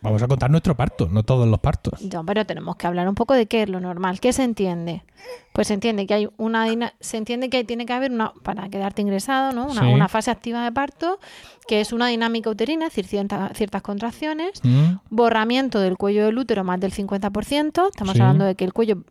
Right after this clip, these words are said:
Speaker 2: eh, primero se borra y luego se dilata en el caso de las primi-, de las primerizas, en el caso de las,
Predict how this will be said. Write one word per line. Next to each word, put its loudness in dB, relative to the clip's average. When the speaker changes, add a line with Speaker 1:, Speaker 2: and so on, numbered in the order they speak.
Speaker 2:
eh, -2
primero 0
se -4
borra 0
y -4
luego -2
se -4
dilata 0
en -2
el -8
caso -6
de -6
las -8
primi-, -4
de -4
las -6
primerizas, -2
en -2
el -2
caso -2
de 0
las, 0